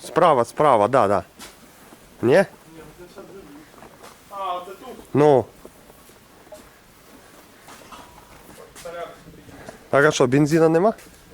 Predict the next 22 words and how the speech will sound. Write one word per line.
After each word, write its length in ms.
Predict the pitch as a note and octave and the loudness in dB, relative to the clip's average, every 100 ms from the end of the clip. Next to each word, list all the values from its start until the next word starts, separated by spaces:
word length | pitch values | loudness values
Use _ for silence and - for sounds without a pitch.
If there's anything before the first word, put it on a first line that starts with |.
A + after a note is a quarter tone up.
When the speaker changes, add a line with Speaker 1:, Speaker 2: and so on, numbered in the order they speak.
| - - D3+ | -20 -20 -18
Speaker 2:
Ні, 60 | G#3+ | -16
я 180 | G#3+ | -14
злив 300 | F#3 A#3 G#3+ E3+ | -12 -10 -10 -10
тоді. 180 | D3+ D3 - - - _ - | -16 -18 -20 -20 -20 _ -12
Speaker 1:
А, 440 | - G#2+ B2+ C#3+ A#2+ | -6 -2 0 2 0
так 100 | D#3+ | -4
це 120 | - F3+ | -4 -2
його 120 | D#3 | 0
попробуй 420 | D#3+ D#3 D3+ C3 | -2 -2 -2 -4
ще 140 | - | -6
хер 240 | C3 C#3+ B2 | -6 -2 0
заведеш, 480 | B2+ B2 A2+ F#2+ F#2+ | 0 0 -2 -4 -4
да? 100 | D3+ - - - A#4+ A4 - - | -8 -10 -18 -10 -6 -6 -6 -8
Speaker 2:
Щас, 220 | A#3 G#3 | -4 -2
як 120 | G#3 | -4
знаєш, 280 | E3+ A3+ F#3 D#3 | -2 -2 -2 -4
ну, 120 | C4+ A#3 | -2 0
не, 180 | C4+ | 0
не 140 | C4+ C#4 | -2 -2
часи, 340 | C#4 - E4+ | -2 -2 -2
конечно, 460 | C#4 A#3+ A3 G3+ G#3+ | -4 -2 -2 -6 -8
ну. 180 | C#4+ | -8